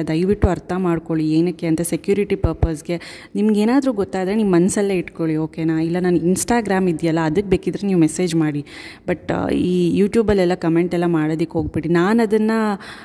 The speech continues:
ಆ, ಆಚೆ ಹಾಕ್ದಲ್ಲೇ ಇದ್ದಾಗ ನೀವು, ನೀವು ಹೇಳೋದು ನನಗೆ ಯಾಕೋ ಒಂಥರ ಬೇಜಾರಾಗೋಯ್ತು. So ಅಷ್ಟು ಹೇಳಿದ್ರೂ ನೀವು ಹಿಂಗೆ ಮಾಡ್ತೀರಾ ಅಂತ.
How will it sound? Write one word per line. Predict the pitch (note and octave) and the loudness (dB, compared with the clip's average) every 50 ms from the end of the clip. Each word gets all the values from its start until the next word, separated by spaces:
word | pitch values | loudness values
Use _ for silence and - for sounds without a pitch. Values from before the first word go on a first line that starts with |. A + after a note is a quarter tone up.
| - - - | -18 -12 -6
ಆ, | - F3 E3+ E3 D#3+ D#3+ D3+ E3 - - - - - - | -4 -2 -2 -2 -2 -2 -4 -6 -8 -12 -16 -16 -10 -6
ಆಚೆ | - F3+ G3+ - - - B3+ | -4 -2 -2 -2 0 0 0
ಹಾಕ್ದಲ್ಲೇ | A3 G#3+ G#3+ G#3 F#3+ G#3+ G#3+ G#3+ G#3 | 2 2 0 0 0 0 2 2 2
ಇದ್ದಾಗ | G3 G3 F#3+ F#3+ G3+ | 2 2 2 2 2
ನೀವು, | G3+ G3 G3 G3 E3+ - - - - - - | 2 2 2 0 0 -4 -8 -14 -10 -4 0
ನೀವು | G3 G3+ G#3+ G#3+ G#3+ | 2 2 4 4 4
ಹೇಳೋದು | G3 G3 G3 G#3+ A3 G#3+ | 4 4 4 2 2 0
ನನಗೆ | G#3 G3 F#3+ E3+ E3 | 0 0 0 0 -2
ಯಾಕೋ | D#3+ D#3+ - F#3+ | -2 -2 -4 -4
ಒಂಥರ | F#3 F3 - E3+ E3+ F3 F3 E3+ D#3+ D#3 D#3 D#3+ | -2 -2 -2 -2 -2 -2 0 0 2 2 0 0
ಬೇಜಾರಾಗೋಯ್ತು. | D3+ C#3+ F3 F3 F3 - G#3 F#3+ F#3+ E3+ D3+ D#3+ D#3 D#3 - D#3 D#3 | 0 0 0 0 2 2 2 2 2 2 0 0 -2 -2 -2 -4 -4
So | D#3 F3 D#3+ D#3 - - - | -4 -4 -6 -6 -8 -12 -8
ಅಷ್ಟು | F3 F3+ - - - G3+ | -8 -6 -6 -4 0 2
ಹೇಳಿದ್ರೂ | F#3+ G3+ A3 A3+ G#3 G#3 G#3 G#3+ G#3+ | 2 4 4 2 2 2 0 0 0
ನೀವು | G#3 G3+ F#3+ F#3 | 0 0 0 2
ಹಿಂಗೆ | F3+ F3 F3+ F3+ F#3 | 2 2 2 0 0
ಮಾಡ್ತೀರಾ | F3+ F3+ E3 D#3+ E3 E3+ E3 - E3+ E3 D#3+ D#3 D3+ D#3 D#3 D3+ | 0 0 0 0 0 -2 -4 -4 -4 -4 -4 -4 -4 -4 -4 -2
ಅಂತ. | D3+ D3+ D3+ D3+ | -2 -4 -4 -4